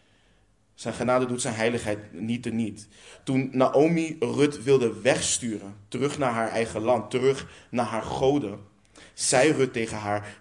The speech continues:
"Dring er bij mij niet langer op aan u te verlaten en terug te gaan bij u vandaan. Want waar u heen gaat, zal ik ook heen gaan. En waar u overnacht, zal ik ook, ook overnachten. Uw volk is mijn volk en uw God,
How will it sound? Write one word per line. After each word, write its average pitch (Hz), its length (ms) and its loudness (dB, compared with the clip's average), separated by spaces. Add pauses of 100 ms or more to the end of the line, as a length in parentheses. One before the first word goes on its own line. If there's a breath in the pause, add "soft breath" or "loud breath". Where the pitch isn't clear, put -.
(140)
"Dring 147 380 4
er 160 140 2
bij 135 140 2
mij 127 200 2
niet 131 220 -2
langer 120 300 0
op - 300 0 (880 soft breath)
aan 113 240 0
u 127 420 0
te 123 100 -6
verlaten 117 680 0
en 107 160 -6
terug 117 280 -4
te 110 80 -10
gaan 101 260 -6
bij 104 160 -2
u 113 120 -6
vandaan. 107 600 -6 (720)
Want 110 340 -2
waar 117 360 4
u 147 120 -2
heen 120 200 -2
gaat, 113 240 -2
zal 113 120 0
ik 110 120 -4
ook 113 180 2
heen 110 180 -6
gaan. 104 400 -8 (260 loud breath)
En 104 160 -6
waar 117 260 2
u 131 80 -2
overnacht, 110 440 -2
zal 107 120 0
ik 107 120 -4
ook, 110 200 0 (180)
ook 120 220 4
overnachten. 104 600 -4 (340 loud breath)
Uw 165 200 2
volk 131 360 2
is 110 140 -8
mijn 113 260 -4
volk 101 340 -8 (360 soft breath)
en 107 220 -10
uw 120 160 -4
God, - 480 -6